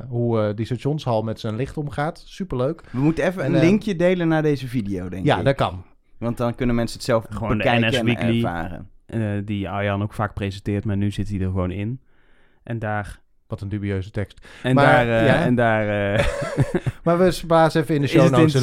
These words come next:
Speaker 3: zien?
Speaker 1: linkje naar,
Speaker 3: Nou,
Speaker 1: eh,
Speaker 3: het is heel
Speaker 1: YouTube.
Speaker 3: schattig. Het is ook gewoon leuk om naar Arjan te kijken.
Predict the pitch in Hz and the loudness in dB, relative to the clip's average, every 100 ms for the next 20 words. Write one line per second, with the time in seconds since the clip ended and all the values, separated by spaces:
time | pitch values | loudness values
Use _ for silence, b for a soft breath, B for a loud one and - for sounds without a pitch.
0 | 123 120 - 117 110 104 107 127 139 156 | 4 2 2 0 2 0 2 2 2 2
1 | 117 156 160 156 170 160 113 104 127 147 | 4 4 2 0 0 0 -2 -4 -4 -4
2 | - 151 135 135 147 135 127 123 151 127 | 0 2 4 4 2 2 2 2 2 2
3 | 120 117 117 117 | 0 -2 0 0